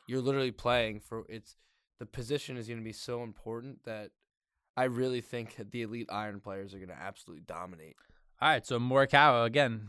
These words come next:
Speaker 1: Yeah,
Speaker 2: Morikawa
Speaker 1: no,
Speaker 2: in a, in a
Speaker 1: Morikawa and
Speaker 2: lock.
Speaker 1: Hideki are my two. That's my stack.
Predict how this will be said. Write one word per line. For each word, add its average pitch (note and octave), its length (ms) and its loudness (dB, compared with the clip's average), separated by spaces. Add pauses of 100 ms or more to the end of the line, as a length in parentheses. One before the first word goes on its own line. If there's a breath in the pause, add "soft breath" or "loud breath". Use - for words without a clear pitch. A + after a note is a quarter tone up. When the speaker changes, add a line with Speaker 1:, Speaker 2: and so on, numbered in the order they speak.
Speaker 1:
Yeah, B2 260 6
Speaker 2:
Morikawa - 0 - (100)
Speaker 1:
no, C#3 220 12
Speaker 2:
in - 0 -
a, - 40 8
in C#3 60 4
a D3 120 6 (120)
Speaker 1:
Morikawa C#3+ 340 6
and C#3+ 60 4
Speaker 2:
lock. C3+ 200 2
Speaker 1:
Hideki C3 320 0
are A2+ 100 -4
my G#2+ 200 -8
two. B2+ 340 -12
That's A#2+ 240 -4
my A#2+ 160 -4
stack. G#2+ 560 -4